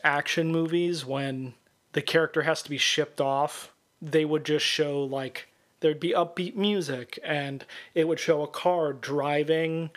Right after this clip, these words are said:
and then you'd see the city. You would never see the character. It's the assistant director who will be sent out to film, like, exterior shots. But Edgar Wright, instead,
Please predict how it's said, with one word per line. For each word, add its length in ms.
and 140
then 100
you'd 180
see 260
the 120
city. 360
You 280
would 200
never 260
see 240
the 100
character. 960
It's 260
the 480
assistant 480
director 460
who 100
will 140
be 120
sent 300
out 220
to 100
film, 420
like, 320
exterior 640
shots. 540
But 160
Edgar 300
Wright, 420
instead, 760